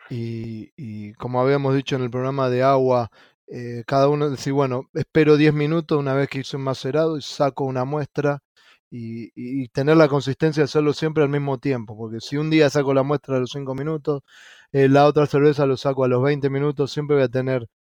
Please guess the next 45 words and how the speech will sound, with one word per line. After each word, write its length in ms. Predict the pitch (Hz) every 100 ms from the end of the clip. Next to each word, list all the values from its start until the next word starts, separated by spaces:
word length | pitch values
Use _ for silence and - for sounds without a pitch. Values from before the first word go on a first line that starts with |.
| _ _
números 500 | - 135 135 131 120
totalmente 560 | - 123 131 131 127 123
dispares. 460 | 117 - 117 110 98
Pero 240 | - 139 135
para 240 | 139 147
seguir 300 | 135 160 175 175
con 160 | - 165
lo 120 | 151
que 80 | 143
está 160 | 139 165
diciendo, 400 | 156 175 190 151
es, 80 | 123 - - _
si 220 | - 131
un-, 240 | 123 151
hago 160 | 160 160
una 140 | 165
cerveza 460 | 156 160 160 160 151 - _ _ _ -
más 200 | 139 139
que 140 | 151
nada, 280 | 151 151 143 _ _
eh, 320 | 156 131 123 123 _ _ _
pale, 360 | - 160 196 214 - - - _ _
entre 280 | - 127 139
cinco 340 | 127 151 147 139
punto 260 | 139 131
dos, 160 | 143 147
cinco 220 | 143 135
punto 260 | 135 127 139
cuatro, 260 | 170 170
si 140 | 156 147
hago 80 |
una 160 | 143 139
cerveza 580 | - 135 143 - 139 135 _ - - _ _
más 240 | 139 139 143
oscura, 460 | - 156 175 170
trato 420 | 147 151 139 147
de 80 | 135
buscar 480 | 131 127 - 139 139 - -
el 140 | 131
rango 300 | 131 143 139
más 280 | 135 123 -
alto, 280 | 120 110 113
cinco 300 | - 135 131
punto 300 | 127 123 127
cuatro, 460 | 147 147 143 143